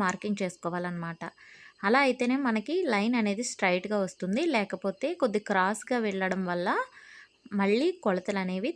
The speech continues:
తేడా వచ్చే అవకాశం ఉంటుంది. ఇప్పుడు ఆది బ్లౌజ్లో నడుము యొక్క లూజ్ అనేది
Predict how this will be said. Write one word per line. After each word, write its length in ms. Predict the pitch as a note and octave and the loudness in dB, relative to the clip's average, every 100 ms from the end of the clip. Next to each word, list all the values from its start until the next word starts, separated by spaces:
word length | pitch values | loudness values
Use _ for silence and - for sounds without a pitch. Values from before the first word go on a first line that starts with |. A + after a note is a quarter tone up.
| A3+ | 0
తేడా 240 | F#3 F#3 F3 | 0 -2 -4
వచ్చే 200 | - C#4+ | -4 -2
అవకాశం 360 | G#3+ F#3 F3+ F3 | -2 -2 -4 -8
ఉంటుంది. 300 | E3 E3 D#3+ - _ _ _ _ A3+ | -8 -10 -12 -12 _ _ _ _ -8
ఇప్పుడు 300 | G3 - G#3+ G4+ - _ - G3+ | -6 -2 -2 -2 -8 _ -2 0
ఆది 200 | G#3 A3 | 0 -2
బ్లౌజ్లో 400 | G3+ F#3 F3+ A#3 F#4 _ - G3+ | -4 -4 -4 -6 -6 _ -8 -2
నడుము 320 | G3 G3+ G#3 | -2 0 -2
యొక్క 300 | G3 - C4+ G4 | -4 -6 -6 -2
లూజ్ 220 | A3+ G#3+ G3 | 0 0 -2
అనేది 200 | F#3 A3 | -4 -6